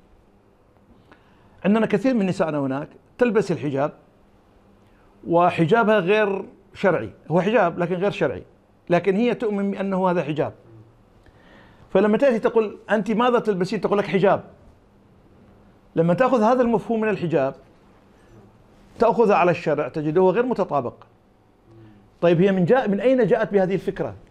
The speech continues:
أنا عندما قرأت هذا ال-، يعني مفهوم القيم وكيف تتشكل القيم وكذا،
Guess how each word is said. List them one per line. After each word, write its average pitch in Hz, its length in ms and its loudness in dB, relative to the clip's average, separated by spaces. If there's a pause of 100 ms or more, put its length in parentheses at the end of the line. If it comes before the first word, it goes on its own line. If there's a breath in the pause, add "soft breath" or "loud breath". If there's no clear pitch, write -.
(2000 loud breath)
أنا 247 140 4
عندما 220 260 2
قرأت 226 300 0
هذا 220 160 2
ال-، 170 360 2 (260)
يعني 147 280 -6
مفهوم 196 380 0
القيم 185 580 2
وكيف 170 240 -2
تتشكل 170 540 -6
القيم 165 560 0
وكذا، 151 500 -2